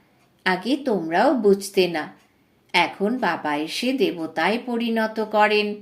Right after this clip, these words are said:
মনের মধ্যে কতখানি খুশির অনুভব হওয়া উচিত। একমাত্র বাবাই হলেন নলেজফুল, আমাদের পড়ানো উনি। এই কথা শুধু তোমরা বাচ্চারাই জানো।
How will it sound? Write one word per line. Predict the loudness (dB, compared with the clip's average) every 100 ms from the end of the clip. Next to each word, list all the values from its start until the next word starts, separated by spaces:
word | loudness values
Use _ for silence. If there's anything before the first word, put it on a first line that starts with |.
| -16 _ _ _ -6
মনের | -2 -2 -2 -4
মধ্যে | -6 -8 -6 0 2 2 -4 -20 _
কতখানি | -4 -4 -2 -4 -2 -4 -2 -2 -4 -4
খুশির | -4 -2 -2 -2 -4
অনুভব | -2 0 -2 -2 0 0 0
হওয়া | -2 2 2
উচিত। | 2 -4 -4 -4 -6 _ _ _ _ _
একমাত্র | 2 2 -4 -8 -8 -6 -2 0
বাবাই | 0 0 0 0 0
হলেন | 0 2 4 4 0 -6 -20 _ -10
নলেজফুল, | -4 -2 0 0 -2 -6 -2 -2 -4 -12 _ _ _ _
আমাদের | -2 -2 0 -2 0 -2 0
পড়ানো | 0 2 4 2 2
উনি। | 0 -2 -4 -6 -12 _ _ _ _ _ _
এই | 2 2 2
কথা | -2 0 -4
শুধু | -4 -4 -4
তোমরা | -2 -2 0 2 2
বাচ্চারাই | 4 0 -2 0 2 4 4
জানো। | 4 4 4 0